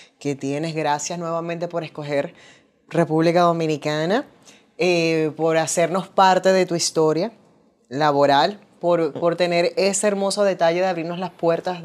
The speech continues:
de tu habitación, meternos a todos, darnos amor.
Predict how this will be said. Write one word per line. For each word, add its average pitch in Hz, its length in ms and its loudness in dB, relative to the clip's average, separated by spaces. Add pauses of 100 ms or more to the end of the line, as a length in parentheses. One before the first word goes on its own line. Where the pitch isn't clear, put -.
de 208 240 4
tu 220 140 4
habitación, 175 1080 4 (320)
meternos 165 560 0
a 190 180 0
todos, 185 300 4
darnos 170 340 2
amor. 185 420 2